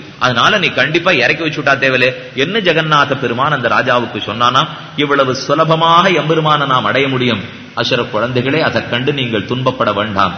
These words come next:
என்று பிள்ளைத்தானும் பிரகலாதன் அவர்களுக்கு உபதேசித்தான். "சர்வபூதஸ்திதே தஸ்மின் மதிர்மைத்ரி திவானிஷம் பவதாம் ஜயதாமேவம் சர்வ கிளேஷான் பிரஹாஸ்யத." இப்படிப்பட்ட நல்விள்ள-, நல்ல பிள்ளைக்கு அப்படிப்பட்ட தகப்பனார் வந்து சேர,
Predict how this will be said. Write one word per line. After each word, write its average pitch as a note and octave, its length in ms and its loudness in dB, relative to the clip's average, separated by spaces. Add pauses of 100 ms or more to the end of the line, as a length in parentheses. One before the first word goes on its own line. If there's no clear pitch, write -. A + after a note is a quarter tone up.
(240)
என்று B2 220 -2
பிள்ளைத்தானும் A#2 600 2
பிரகலாதன் B2+ 500 2 (220)
அவர்களுக்கு A#2 460 0
உபதேசித்தான். B2 600 0 (260)
"சர்வபூதஸ்திதே B2 920 2
தஸ்மின் C#3+ 640 -2 (160)
மதிர்மைத்ரி D#3+ 840 0
திவானிஷம் A2 640 2 (280)
பவதாம் C3+ 460 2 (100)
ஜயதாமேவம் A#2+ 800 2 (220)
சர்வ B2+ 280 0
கிளேஷான் B2 600 2 (180)
பிரஹாஸ்யத." A2 800 0 (280)
இப்படிப்பட்ட B2+ 760 -2
நல்விள்ள-, A2+ 480 -2
நல்ல A2+ 260 2
பிள்ளைக்கு C#3 760 -2 (120)
அப்படிப்பட்ட C#3+ 420 0
தகப்பனார் C#3 500 2
வந்து B2 240 -2
சேர, G#2+ 460 0